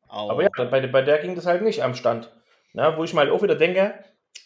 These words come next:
Speaker 2: weiß ich nicht, da würde ich halt als, als Chemnitzer Marktleitung, war das eine Vorgabe.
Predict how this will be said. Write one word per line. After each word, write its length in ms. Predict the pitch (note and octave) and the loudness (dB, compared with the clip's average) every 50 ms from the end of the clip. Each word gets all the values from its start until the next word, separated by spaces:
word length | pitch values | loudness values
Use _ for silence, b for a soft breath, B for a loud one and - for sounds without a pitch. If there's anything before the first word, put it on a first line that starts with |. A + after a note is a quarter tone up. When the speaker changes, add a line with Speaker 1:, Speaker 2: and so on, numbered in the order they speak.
| B B B B B B B _ _ _ - | B B B B B B B _ _ _ -8
Speaker 2:
weiß 140 | - F#3 F#3+ | -6 -6 -4
ich 80 | - F3+ | -4 -4
nicht, 180 | C#3 - - | -4 -2 0
da 100 | A2+ A2+ | 0 0
würde 120 | C3+ - - | 0 -2 -2
ich 100 | - F3+ | 0 2
halt 140 | F#3 F#3 | 2 2
als, 300 | - D3 C3 B2+ - - | 2 2 0 0 -2 -4
als 240 | - C3 A#2+ A#2+ - | -2 -2 -2 -2 -2
Chemnitzer 440 | - C#3 D3+ E3+ E3+ D#3+ - D3+ C#3 | -4 -4 -4 -4 -4 -2 0 0 2
Marktleitung, 960 | C3 C3 C#3 F3 F3+ - - - E3 E3 F3+ F#3 G3+ A3+ A#3+ - - - _ _ _ _ _ _ _ _ _ _ - - | 2 2 2 2 0 0 0 0 2 2 2 0 0 -2 -4 -10 -16 -20 _ _ _ _ _ _ _ _ _ _ -4 0
war 100 | A2+ A#2 | 2 2
das 100 | C#3 D#3 | 2 2
eine 100 | E3+ D3 | -2 -6
Vorgabe. 680 | - - B3+ - - - F#3 - A2+ G#2 - - _ | -2 -2 -2 0 0 0 0 0 -2 -4 -6 -10 _